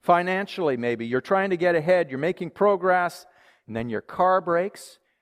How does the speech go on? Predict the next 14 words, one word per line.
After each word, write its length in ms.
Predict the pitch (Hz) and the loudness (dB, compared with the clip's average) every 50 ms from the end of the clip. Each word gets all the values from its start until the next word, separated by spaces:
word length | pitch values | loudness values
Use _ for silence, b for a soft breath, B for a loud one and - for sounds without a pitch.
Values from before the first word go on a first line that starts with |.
| _ _ - | _ _ -14
and 120 | 104 101 | -10 -6
your 100 | 95 98 | -6 -6
toilet 460 | - - - - 202 185 185 185 - - | -8 -6 0 2 2 2 2 0 0 2
overflows, 840 | 170 160 156 147 139 - - 165 156 151 151 170 196 208 - - - b b b b | 2 2 2 2 0 -2 0 2 2 2 4 2 -2 -4 -8 -12 -20 b b b b
and 140 | 147 143 135 | -6 -2 0
your 120 | 131 123 | 0 -2
two-year-old 760 | - - - 220 262 247 226 180 156 156 151 160 180 185 185 | -2 -2 -2 0 0 2 2 2 4 4 4 4 4 2 -2
puts 220 | - 196 185 - - | -4 -4 -4 -4 -6
a 60 | 165 | -8
Tic 340 | - - - 285 277 - - | -4 0 0 0 0 0 -2
Tac 280 | 170 151 139 127 - - | -2 -2 -2 -2 -2 0
up 160 | - 170 - | 0 0 2
his 160 | - 185 160 180 | 2 0 2 2
nose. 500 | 208 202 185 156 127 - - - - | 2 2 2 2 0 -4 -8 -16 -20